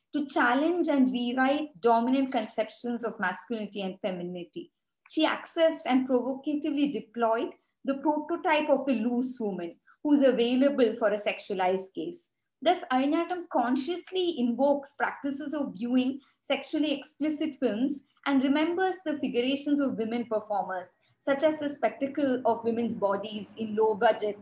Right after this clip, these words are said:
uh, Malayalam films. It underlines the fissures in the fabric of the social in Kerala, where film viewing practices and low-budget theatres, uh, function as a site of sexual excess. There are multiple ways in which cultural practices,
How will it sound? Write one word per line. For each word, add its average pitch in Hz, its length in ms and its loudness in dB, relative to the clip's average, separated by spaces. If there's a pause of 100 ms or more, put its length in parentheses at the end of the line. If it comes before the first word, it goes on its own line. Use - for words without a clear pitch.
(140)
uh, 190 220 -2
Malayalam 190 480 0
films. - 380 -8 (440)
It 359 220 2
underlines 381 800 2
the 302 180 -2
fissures 285 560 2 (120)
in 262 160 8
the 269 180 4
fabric 254 460 0 (160)
of 240 160 0
the 254 80 0
social 254 400 -2
in 254 180 2
Kerala, 233 440 -2 (340)
where 285 260 -2
film 359 260 0
viewing 349 320 -2
practices 269 800 -4
and 240 220 0
low-budget 262 600 0
theatres, 254 520 0 (460)
uh, 208 240 2
function 285 600 2
as 226 200 -2
a 262 80 -2
site 214 360 0
of 226 120 0
sexual - 460 -8
excess. 160 380 -8 (540)
There 359 140 2
are 381 140 2
multiple 320 500 2
ways 277 320 -2
in 311 140 2
which 294 200 -4
cultural 294 460 -4
practices, 247 680 -4